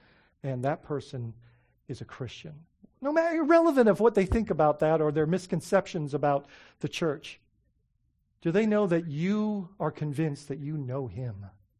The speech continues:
and that he's the answer to every need? And that you're willing,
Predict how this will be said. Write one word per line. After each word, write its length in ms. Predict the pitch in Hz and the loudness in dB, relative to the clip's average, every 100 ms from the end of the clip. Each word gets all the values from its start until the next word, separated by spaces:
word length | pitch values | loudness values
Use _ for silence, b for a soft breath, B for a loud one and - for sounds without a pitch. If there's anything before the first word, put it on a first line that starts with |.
| _ _ _ _ _ _ _ _ | _ _ _ _ _ _ _ _
and 140 | 123 | -8
that 120 | 131 135 | -6 -6
he's 180 | 165 | -8
the 200 | - 127 | -6 -6
answer 280 | 135 127 135 | -6 -8 -12
to 160 | - 139 | -12 -12
every 220 | 113 120 | -10 -12
need? 360 | 110 110 117 - _ _ _ _ _ _ _ _ _ _ _ _ _ _ _ - | -10 -12 -14 -20 _ _ _ _ _ _ _ _ _ _ _ _ _ _ _ -8
And 80 | |
that 160 | 123 135 | -6 -4
you're 160 | 139 160 | -6 -8
willing, 640 | 117 127 156 135 101 95 | -8 -6 -6 -6 -12 -14